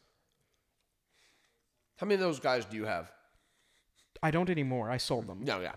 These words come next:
Speaker 1: yeah.
Speaker 2: Um, you could have anywhere from maybe thirty to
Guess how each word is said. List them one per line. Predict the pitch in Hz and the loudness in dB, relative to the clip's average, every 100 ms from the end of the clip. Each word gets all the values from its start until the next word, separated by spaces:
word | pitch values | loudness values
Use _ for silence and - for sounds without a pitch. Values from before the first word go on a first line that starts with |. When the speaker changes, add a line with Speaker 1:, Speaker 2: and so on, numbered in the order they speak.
| - | -12
Speaker 1:
yeah. | - 82 | -10 -2
Speaker 2:
Um, | 151 143 131 120 113 117 _ _ - - - _ - - - _ _ _ _ _ | 4 4 4 -2 -4 -10 _ _ -20 -20 -20 _ -10 -10 -18 _ _ _ _ _
you | 294 381 | 4 6
could | 403 370 | 8 6
have | 254 | 6
anywhere | 240 214 196 | 6 8 6
from | - 185 165 151 143 139 135 131 127 - - - - - - _ _ _ _ _ _ _ _ _ _ _ _ _ _ _ _ _ _ _ _ _ _ _ _ _ _ _ _ _ _ _ _ _ _ - | 6 6 8 6 4 0 -2 -4 -8 -12 -20 -20 -20 -20 -20 _ _ _ _ _ _ _ _ _ _ _ _ _ _ _ _ _ _ _ _ _ _ _ _ _ _ _ _ _ _ _ _ _ _ -2
maybe | 269 247 | 0 2
thirty | - 170 165 165 | 0 0 2 2
to | 151 - 143 131 127 127 | 0 0 0 0 0 -2